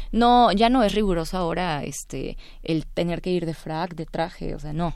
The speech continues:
para nada. Tú a la ópera vas como <laughs> quieras ir vestido. Eh, de verdad no hay,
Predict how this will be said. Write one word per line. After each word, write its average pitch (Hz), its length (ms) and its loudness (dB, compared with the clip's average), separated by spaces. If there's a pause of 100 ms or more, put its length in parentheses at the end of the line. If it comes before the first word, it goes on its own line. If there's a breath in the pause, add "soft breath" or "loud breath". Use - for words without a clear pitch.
(120)
para - 200 -6
nada. 156 320 0
Tú - 260 0
a 196 60 4
la 220 140 0
ópera 190 320 -4
vas 156 160 -4 (280)
como 165 220 -4
<laughs> - 0 -
quieras 175 320 0
ir 165 120 -2
vestido. 180 500 -2 (440 loud breath)
Eh, 147 520 0 (480 soft breath)
de 175 180 0
verdad 160 300 0
no 196 200 2
hay, 185 420 2